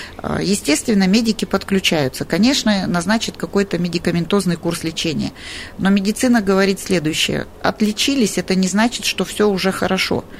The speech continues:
Надо обязательно дальше этим заниматься, уже не ди-, медикаментозно. Например, тренировать память, ну, я скажу так просто, решать кроссворды, развивать моторику. И, соответственно, с направлениями,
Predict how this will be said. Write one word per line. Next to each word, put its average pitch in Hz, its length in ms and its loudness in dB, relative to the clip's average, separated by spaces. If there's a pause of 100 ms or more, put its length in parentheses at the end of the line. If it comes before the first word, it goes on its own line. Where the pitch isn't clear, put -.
(300)
Надо 196 280 4
обязательно 196 680 2
дальше 202 480 2
этим 185 320 0
заниматься, 185 580 2
уже 170 220 2
не 208 220 4
ди-, 196 160 0 (100)
медикаментозно. 190 960 2 (400)
Например, 202 360 2
тренировать 220 540 4
память, 151 720 0 (320)
ну, 202 160 2
я 190 160 4
скажу 196 260 0
так 170 180 -2
просто, 165 280 -2
решать 262 320 2
кроссворды, 180 680 0
развивать 180 460 0
моторику. 185 800 2 (420)
И, - 40 -12
соответственно, 226 500 2
с 220 120 0
направлениями, 233 840 4